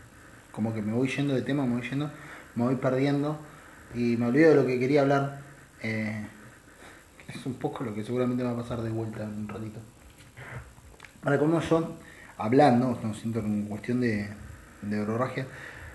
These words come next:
como que desde el momento en el que me pierdo hasta el momento en el que reconozco que me perdí, pasan como quince a veinte minutos.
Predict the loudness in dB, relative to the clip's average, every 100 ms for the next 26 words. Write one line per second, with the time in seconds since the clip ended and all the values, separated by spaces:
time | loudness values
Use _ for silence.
0 | -20 -20 -20 -4 2 2 4 2 2 2
1 | 4 4 6 6 6 6 4 2 4 4
2 | 4 2 0 2 4 6 6 4 0 -2
3 | 4 4 6 4 2 2 4 4 4 0
4 | 0 0 -2 -2 0 0 -2 0 0 0
5 | -2